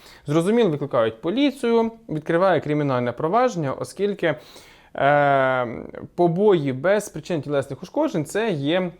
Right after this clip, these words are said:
приватне обвинувачення. І зрозуміло, що, наприклад, пройшовши там певний проміжок часу, вони помирилися, і один із сторін подає заяву про примирення, тобто, да, що вони вже все в них добре,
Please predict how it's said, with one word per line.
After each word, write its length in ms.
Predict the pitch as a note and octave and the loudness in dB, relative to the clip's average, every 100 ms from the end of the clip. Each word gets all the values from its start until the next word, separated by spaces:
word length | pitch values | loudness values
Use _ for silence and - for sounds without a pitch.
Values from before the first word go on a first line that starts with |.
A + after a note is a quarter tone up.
| _ - | _ -2
приватне 600 | D3+ C3+ D3+ F3+ E3 C#3 | 0 2 2 0 -2 -4
обвинувачення. 840 | - C#3+ C3+ D3 C#3+ C3+ G#2+ - - - - | -2 -2 0 0 2 0 0 -8 -16 -18 -6
І 180 | G#3+ | -2
зрозуміло, 500 | F#3+ E3 E3+ A3+ A#3+ | 0 0 -2 0 2
що, 160 | D#3 E3 | 2 0
наприклад, 400 | E3 F#3 - B2+ | -4 -4 -4 -2
пройшовши 420 | D#3 D#3 D#3 C#3 | -2 -4 -4 -4
там 160 | B2+ B2+ | -6 -2
певний 280 | D3+ C#3 A#2+ | 0 0 -2
проміжок 400 | B2+ B2 D3 F3+ | -4 -4 -6 -2
часу, 380 | C#4+ C#4+ C#4 | 2 2 0
вони 180 | D#3 C#3+ | -2 -2
помирилися, 680 | B2 C3 G3 C#4 A#3+ - F#3+ - - - - | -2 -4 -2 0 -2 0 -2 -2 -18 -20 -6
і 160 | G#3+ A3 | 0 2
один 400 | E3 D3+ F3+ C#3 | 2 2 2 2
із 80 | |
сторін 340 | C3 F3 F3+ C4 | 0 0 2 0
подає 360 | D3 C#3 D3+ | 0 -2 0
заяву 460 | C3 C3 F#3+ A#3 D#3+ | 0 0 2 2 2
про 220 | - D#3+ | 0 -2
примирення, 640 | D#3 D#3 D#3 D3 B2 A2 A2 | 2 2 2 2 0 -2 -8
тобто, 200 | A#2+ A#2+ | -10 -4
да, 240 | A2+ A3+ | 0 0
що 220 | A3 - | 0 -4
вони 200 | B2+ C#3+ | -2 -2
вже 100 | B2+ | -2
все 200 | A#2+ - | -6 -4
в 40 | A#2+ | -4
них 160 | A#2 | -2
добре, 380 | E3+ C4+ A#3+ G#3 | 2 2 4 2